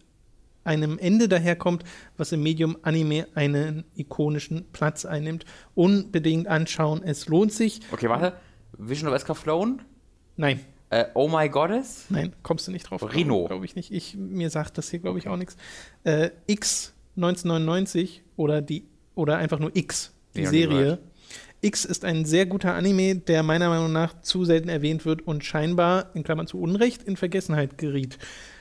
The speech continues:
Speaker 1: Schaut euch aber zuerst den Film an, denn dieser kam zuerst und der Anime kam danach mit einem anderen Ende. Ach so, dann ist X neunzehnhundertneunundneunzig der Film und X
Speaker 2: Hm.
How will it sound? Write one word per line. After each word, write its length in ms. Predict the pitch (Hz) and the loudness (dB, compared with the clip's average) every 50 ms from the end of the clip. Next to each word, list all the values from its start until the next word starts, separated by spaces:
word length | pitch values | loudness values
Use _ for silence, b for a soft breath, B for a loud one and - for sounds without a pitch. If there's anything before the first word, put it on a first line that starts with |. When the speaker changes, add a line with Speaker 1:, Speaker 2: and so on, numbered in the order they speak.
| B B B - | B B B -12
Speaker 1:
Schaut 380 | - - 165 170 196 190 - - | -2 2 2 2 2 2 0 0
euch 260 | 180 180 180 - - | 2 2 2 2 2
aber 160 | 165 165 170 | 2 4 2
zuerst 360 | 165 - - 180 165 156 - - | 2 0 -2 -2 -2 -2 -2 -4
den 140 | 151 143 | -4 -4
Film 440 | 139 - - - 175 190 214 226 214 214 | -4 -8 -2 0 2 4 4 2 2 2
an, 260 | 208 208 220 240 233 | 2 2 4 4 4
denn 220 | 208 175 160 156 - | 4 2 2 2 -2
dieser 300 | 170 175 175 185 185 180 | -4 -2 0 0 0 0
kam 480 | 180 - - 160 160 160 170 175 - | -2 -2 -2 0 0 0 -2 -4 -6
zuerst 420 | - - 175 180 175 180 175 - 185 | -6 -4 -2 0 0 0 0 -2 -4
und 80 | 160 175 | -4 -4
der 80 | - - | -4 -2
Anime 280 | 151 147 143 147 147 | -2 -2 -2 -2 -2
kam 300 | 143 - - 147 143 143 | -2 -2 -2 -2 -2 -2
danach 520 | 139 147 143 143 147 151 160 175 165 - - | -2 -2 -2 0 2 2 2 2 0 -2 -4
mit 160 | 160 156 - | -6 -4 -2
einem 280 | 185 151 147 151 160 | -2 -2 -2 -2 -2
anderen 340 | 165 147 143 139 143 147 160 | -2 -2 -2 -2 -2 -4 -4
Ende. 420 | 185 160 143 143 139 135 135 139 139 - - | -2 -2 -2 -2 -2 -2 -4 -6 -8 -8 -8
Ach 80 | 147 - | -6 -4
so, 100 | - 151 | -2 -2
dann 160 | - 151 147 | -2 -2 -4
ist 200 | 165 156 - - 180 | -4 -8 -6 -4 -4
X 240 | 165 - - - - | -4 -4 -8 -8 -6
neunzehnhundertneunundneunzig 760 | 165 151 151 - 165 151 143 143 143 147 151 147 - 151 - | -6 -6 -6 -4 -4 -4 -2 -2 -2 -4 -4 -6 -6 -8 -8
der 100 | - 156 | -10 -10
Film 280 | - - 175 165 170 - | -8 -6 -6 -6 -6 -6
und 160 | - 160 160 175 | -8 -6 -6 -6
X 320 | 160 - - - - - - 233 - | -8 -8 -10 -14 -18 -20 -20 -14 -10
Speaker 2:
Hm. 160 | - - - | -10 -10 -10